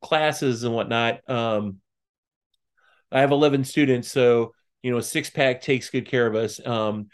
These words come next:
you know, usually the students end up drinking the equivalent of, like, two beers over the course of the, over the course of the class. So, uh, actually, before we, uh, before I met up with y'all,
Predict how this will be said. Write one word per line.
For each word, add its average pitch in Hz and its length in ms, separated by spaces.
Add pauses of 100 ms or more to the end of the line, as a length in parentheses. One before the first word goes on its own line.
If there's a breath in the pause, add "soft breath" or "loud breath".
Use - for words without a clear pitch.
(200 soft breath)
you 135 80
know, 131 80
usually 151 400
the 120 60
students 139 480
end 131 120
up 123 140
drinking 120 280
the 113 80
equivalent 113 460
of, 107 500 (400)
like, 98 280
two 139 180
beers 101 500
over 98 200
the 92 80
course 98 320
of 95 80
the, 95 180
over 101 220
the - 80
course 95 240
of - 40
the 95 60
class. 95 400 (380 loud breath)
So, 123 500
uh, 117 380 (400 soft breath)
actually, 135 280
before 135 360
we, 127 320
uh, 113 320 (260)
before 117 320
I 117 60
met 117 160
up 123 160
with 107 180
y'all, 107 460